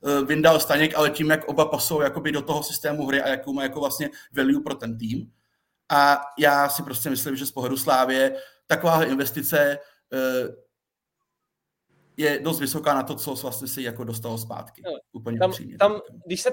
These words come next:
Speaker 2: když se ten nápad podle mě jako rodil ve Slávii, tak tam muselo
Speaker 1: Ale druhá
Speaker 2: být
Speaker 1: věc, jestli byl vlastně, že Staněk pro Slávii, eh, ta brankářská jednička v zimě.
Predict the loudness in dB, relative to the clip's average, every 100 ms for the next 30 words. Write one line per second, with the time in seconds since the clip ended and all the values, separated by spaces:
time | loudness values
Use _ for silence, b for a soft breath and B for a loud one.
0 | -4 -6 0 4 4 4 2 2 2 2
1 | 4 2 4 4 2 -4 -6 -8 -4 -4
2 | -2 -2 0 -4 -4 -2 -2 -2 4 6
3 | 8 8 8 6 0 -2 2 2 2 -2
4 | -2 -2 -2 -4 -2 0 2 0 -2 -4
5 | -4 -4 -4 -4 -2 -4 -6 -6 -6 -10
6 | -10 -12 -12